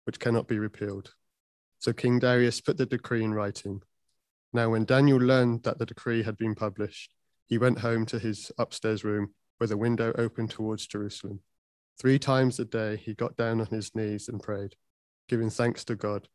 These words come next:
just as he had done be-, done before. Now verse nineteen to twenty-seven.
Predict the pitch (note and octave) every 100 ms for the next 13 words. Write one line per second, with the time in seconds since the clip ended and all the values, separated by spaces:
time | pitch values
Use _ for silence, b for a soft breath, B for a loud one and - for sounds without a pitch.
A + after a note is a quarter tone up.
0 | _ _ - A#2 - G2+ A2 G2+ G#2+ G#2
1 | G2 _ G#2 G2 - A2 G#2 G2+ - G#2
2 | F#2+ - _ _ _ _ _ - _ _
3 | - G#2 G2+ G#2 - G#2 G2+ G#2 G2+ -
4 | G2+ G2+ F#2+ - G2 G2